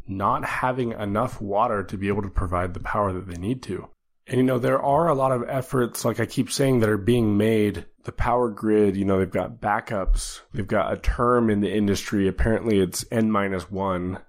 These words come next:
you know, which means any part of the system is supposed to be able to lose its biggest source, its biggest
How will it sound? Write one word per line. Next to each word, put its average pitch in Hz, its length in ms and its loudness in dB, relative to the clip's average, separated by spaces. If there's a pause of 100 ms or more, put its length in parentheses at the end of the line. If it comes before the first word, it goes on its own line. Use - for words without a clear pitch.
you 107 80 -6
know, 101 80 2
which 92 220 -2
means 104 320 2
any 113 520 0 (180)
part 151 220 2
of 104 60 -6
the 92 100 -6
system 101 640 -2
is 92 100 0
supposed - 280 -2
to - 60 -20
be 110 80 2
able 98 140 4
to 95 60 0
lose 95 340 2
its 87 200 -4
biggest 95 600 -4
source, - 840 -4
its 101 160 -8
biggest - 540 -4